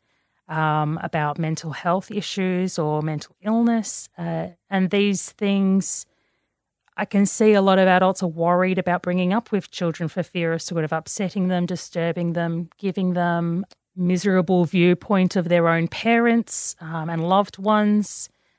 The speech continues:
seeing their loved ones in a negative light.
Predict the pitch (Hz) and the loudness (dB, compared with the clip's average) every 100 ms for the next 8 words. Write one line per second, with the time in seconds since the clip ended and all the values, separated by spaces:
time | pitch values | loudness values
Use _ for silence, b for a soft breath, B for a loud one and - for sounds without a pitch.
0 | 156 - 190 180 175 170 156 160 160 156 | -16 -6 0 2 2 0 0 -2 0 0
1 | 160 160 - _ _ _ _ 180 175 - | -2 -4 -6 _ _ _ _ -4 -2 -2
2 | 175 170 165 165 156 - - - 170 165 | -4 -2 0 -2 -4 -10 -14 -8 -6 -4
3 | 165 160 160 170 165 160 156 151 170 165 | -4 -4 -4 -2 -2 -2 -4 -4 -2 0
4 | 190 240 - | 0 -2 -6